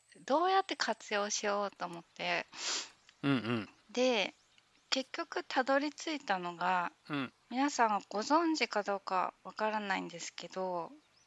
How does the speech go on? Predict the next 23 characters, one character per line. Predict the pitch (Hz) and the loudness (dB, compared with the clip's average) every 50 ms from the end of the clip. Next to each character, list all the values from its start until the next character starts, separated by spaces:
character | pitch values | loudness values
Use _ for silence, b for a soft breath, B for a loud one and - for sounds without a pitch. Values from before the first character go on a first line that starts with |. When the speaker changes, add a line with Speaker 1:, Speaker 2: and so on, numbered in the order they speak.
| _ _ _ _ _ | _ _ _ _ _
Speaker 2:
う | 147 | -6
ん。 | 139 139 135 120 - - _ _ _ | -4 -4 -4 -6 -8 -14 _ _ _
Speaker 1:
ス | - - - - - | -8 -8 -6 -6 2
タ | - 320 330 349 | 4 6 6 6
イ | 359 370 | 4 2
ル | 359 359 349 | 0 -2 -2
ヒ | 339 - 359 339 330 | -2 0 0 2 2
ン | 294 269 | 2 2
ト | - 202 190 | 0 -4 -6
っ | |
て | - _ - - 185 | -6 _ -8 -8 -6
い | 180 175 180 | -6 -6 -4
う | 180 190 196 196 185 175 160 - - - | -2 0 0 0 0 -2 -4 -8 -2 0
ア | - 233 | 0 0
プ | - - - 202 | 0 -2 -4 -4
リ | 185 175 | -4 -4
が | 170 - 175 180 | -2 2 2 2
あ | |
る | 175 - | 2 0
ん | 123 113 | -2 -4
で | - - | -6 -8
す | - - - | -10 -10 -8
ね。 | 165 175 202 269 | -6 -6 -6 -8